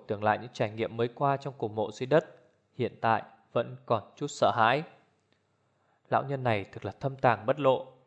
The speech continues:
ông ta không có ý giết ta diệt khẩu, nhưng ta không sớm ly khai nơi này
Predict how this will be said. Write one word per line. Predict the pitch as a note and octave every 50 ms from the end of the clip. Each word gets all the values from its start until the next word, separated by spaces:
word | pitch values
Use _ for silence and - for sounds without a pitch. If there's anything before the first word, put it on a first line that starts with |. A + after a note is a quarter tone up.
| _ -
ông | C3+ C3 C3
ta | - C3+ C3 B2+ B2+ B2
không | A#2+ - C3 B2+
có | - A#2
ý | - B2 A#2+ B2+ C3+
giết | C3 - - D#3
ta | - D3 C#3
diệt | B2+ - B2+ -
khẩu, | - - B2+ G#2+ F#2+ - - - _ _ _ _ _ _ _ _
nhưng | - C3+ C3+ B2+ B2+ B2 B2 A#2+ - _ _ -
ta | B2 A#2+
không | - C3+ A#2+
sớm | - - A#2+ A#2 A#2+
ly | C3 C3+
khai | B2 - D3 C3+ C3
nơi | C3+ C3
này | B2+ B2 A2+ G2+